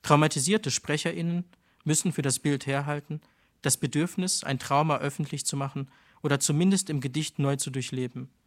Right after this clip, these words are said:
muss ihnen dafür angedichtet werden. Ist kein akutes Trauma festzustellen, wird ein geschichtliches bemüht.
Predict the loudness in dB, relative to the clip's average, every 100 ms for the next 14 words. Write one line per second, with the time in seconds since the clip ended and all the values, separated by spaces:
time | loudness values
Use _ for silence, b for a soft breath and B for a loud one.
0 | _ _ _ 2 2 2 0 -2 -2 -4
1 | -4 -4 -10 -12 -14 -12 -12 -12 -18 _
2 | _ _ _ _ _ 0 0 2 2 4
3 | 2 -2 -4 -2 -2 0 0 0 -2 -4
4 | -4 -6 -4 -4 -4 -6 b b b -2
5 | 2 2 2 0 -2 -4 -6 -6 -6 -4
6 | -6 -6